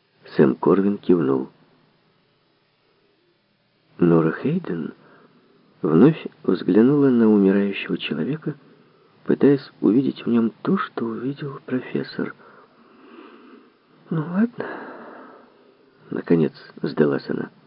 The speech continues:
"Хорошо, я скажу ему, что он может его забирать". "По крайней мере, это внушительная скульптура",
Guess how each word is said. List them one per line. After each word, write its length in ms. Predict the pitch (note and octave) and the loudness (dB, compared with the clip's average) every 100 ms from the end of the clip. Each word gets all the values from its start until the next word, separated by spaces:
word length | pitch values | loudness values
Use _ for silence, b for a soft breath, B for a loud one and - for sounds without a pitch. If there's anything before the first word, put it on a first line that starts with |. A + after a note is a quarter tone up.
| _ _ _ _ _ | _ _ _ _ _
"Хорошо, 380 | - - - - | -8 -6 -4 -4
я 100 | A#2 | -6
скажу 300 | - - B1+ | -6 -6 -6
ему, 200 | A#1+ - - b b b b b | -8 -12 -16 b b b b b
что 240 | - - C3 | -16 -4 -4
он 120 | B2 | -2
может 240 | C3+ - | -6 -4
его 120 | - C3+ | -6 -4
забирать". 580 | - - - - - _ _ _ _ _ _ _ _ _ _ _ _ G3 _ G#3 G#3 _ _ _ _ _ _ _ _ _ _ | -4 -6 -10 -14 -20 _ _ _ _ _ _ _ _ _ _ _ _ _ _ _ _ _ _ _ _ _ _ _ _ _ _
"По 100 | - | 2
крайней 340 | - A3 F#3+ E3+ | 8 8 8 6
мере, 300 | F3 D#3+ D3 | 6 8 6
это 260 | C3+ C3+ | 6 6
внушительная 640 | A#2 G#2+ - C3+ B2+ A2+ G#2 | 6 6 4 2 0 0 -6
скульптура", 960 | - - - - D3+ F#2 F2 - D#2+ | -6 -6 -6 -8 -2 0 0 -4 -8